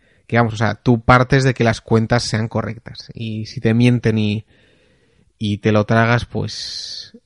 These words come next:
pues no hay nada que hacer y, oye, a, a, al final también hay, hay que tener en, en cuenta que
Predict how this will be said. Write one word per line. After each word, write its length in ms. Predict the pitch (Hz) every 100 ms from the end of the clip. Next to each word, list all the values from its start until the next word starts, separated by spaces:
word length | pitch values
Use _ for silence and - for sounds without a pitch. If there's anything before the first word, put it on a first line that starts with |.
| _ _ _
pues 200 | - 110
no 120 | 113
hay 80 | 113
nada 200 | 113 113
que 80 | 110
hacer 300 | 107 - 127
y, 380 | 117 101 101 - -
oye, 240 | 104 131 _ _
a, 380 | - - - -
a, 60 | - - - -
al 140 | 120
final 380 | 127 139 160 - _ _ _
también 340 | 127 120 131 127 78 -
hay, 180 | - 131
hay 100 | 135
que 80 | 131
tener 280 | 135 131 123
en, 360 | 123 123 120 -
en 140 | 127
cuenta 420 | - 143 143 147
que 240 | - 107